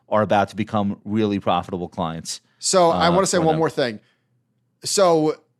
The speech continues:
Speaker 2: for the companies of the lower quality and the smaller size, like, uh, I was listening to Delta's call.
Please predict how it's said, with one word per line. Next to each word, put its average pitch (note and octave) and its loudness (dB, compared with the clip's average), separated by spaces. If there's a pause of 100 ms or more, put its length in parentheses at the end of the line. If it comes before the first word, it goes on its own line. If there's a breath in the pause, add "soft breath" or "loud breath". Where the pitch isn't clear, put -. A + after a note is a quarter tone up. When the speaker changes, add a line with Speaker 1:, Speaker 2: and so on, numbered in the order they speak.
(440)
Speaker 2:
for F#3+ -2
the E3+ -2
companies G#3 -2
of D3 -4
the C3+ -4
lower C3+ 0
quality D3 0
and B2+ -4
the G#2+ -12
smaller C#3 0
size, B2+ 0
like, C3+ -2 (680 soft breath)
uh, C3 2 (640)
I - 2
was F#3+ 0
listening G3 -2
to D#3+ -2
Delta's D#3 -2
call. G2 -6